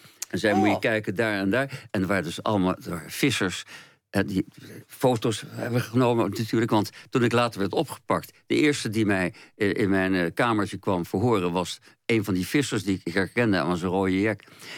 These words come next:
Speaker 1: Die,
Speaker 2: Was een
Speaker 1: eh,
Speaker 2: verklede K G B'er?
Speaker 1: Ja, ja, ja, ja,
Speaker 2: Maar ze
Speaker 1: ja.
Speaker 2: hebben jou dus, dit is gewoon, was geange-, geanceneerd.
Speaker 1: Geanceneerd.
Speaker 2: Jij met een verrekijker?
Speaker 1: Geanceneerd, ja, ja, ja.
Speaker 2: Zo.
Speaker 1: O-, op verboden, eh, terrein, Kroonstad, de voorstad, eh, zwaar verboden militaire <laughs> haven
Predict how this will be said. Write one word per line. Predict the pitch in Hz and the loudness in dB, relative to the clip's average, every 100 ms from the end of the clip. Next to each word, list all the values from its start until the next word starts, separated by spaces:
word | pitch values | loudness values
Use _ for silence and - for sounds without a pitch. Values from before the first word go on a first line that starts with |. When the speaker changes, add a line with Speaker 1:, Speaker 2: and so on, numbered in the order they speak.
| - | -2
Speaker 1:
Die, | 104 95 95 | 2 4 4
Speaker 2:
Was | 90 | 2
een | 87 | 0
Speaker 1:
eh, | |
Speaker 2:
verklede | 87 - 247 220 | -2 -2 -6 -4
K | 240 233 | -6 -6
G | 240 | -6
B'er? | 202 202 156 | -2 2 4
Speaker 1:
Ja, | 180 139 | 2 0
ja, | 117 123 | -2 0
ja, | 98 113 101 | 0 -2 -2
ja, | 92 87 | -4 -2
Speaker 2:
Maar | 208 | -2
ze | 226 | 0
Speaker 1:
ja. | 233 | 0
Speaker 2:
hebben | 226 | 0
jou | 214 208 | 0 -2
dus, | 202 | -2
dit | 190 220 165 | -4 -4 -4
is | 135 | -4
gewoon, | 156 151 | -2 -2
was | 160 - | -2 -2
geange-, | 147 202 220 - | -2 -2 -4 -2
geanceneerd. | 240 - - 240 - 294 | -2 0 0 2 2 4
Speaker 1:
Geanceneerd. | 185 160 - | 4 2 2
Speaker 2:
Jij | - | 2
met | 196 | -2
een | 180 | -4
verrekijker? | - 240 294 294 294 294 349 | -4 -4 -4 -2 -2 -2 -2
Speaker 1:
Geanceneerd, | 349 147 127 120 98 82 - | 0 0 2 2 2 0 -2
ja, | 104 78 | -4 -4
ja, | - 90 73 | -6 -6 -6
ja. | 80 73 - | -8 -8 -6
Speaker 2:
Zo. | - - _ | -6 -6 _
Speaker 1:
O-, | - 147 151 | 0 2 2
op | 131 | -2
verboden, | - 131 143 139 139 | -2 2 2 2 0
eh, | 139 | 0
terrein, | 110 120 95 87 | 0 2 0 0
Kroonstad, | - 139 110 - 80 73 - - | 2 2 2 -2 -6 -6 -10 -4
de | 95 92 | -2 -2
voorstad, | - 120 107 110 98 | 0 -2 0 -2 -2
eh, | - 104 - - _ | -6 -14 -20 -20 _
zwaar | - 95 165 156 | -6 0 2 2
verboden | 123 127 131 123 | 2 2 4 4
militaire | 113 113 117 107 104 117 | 2 0 0 2 2 0
<laughs> | - | 0
haven | 143 135 - - | -4 -4 -8 -14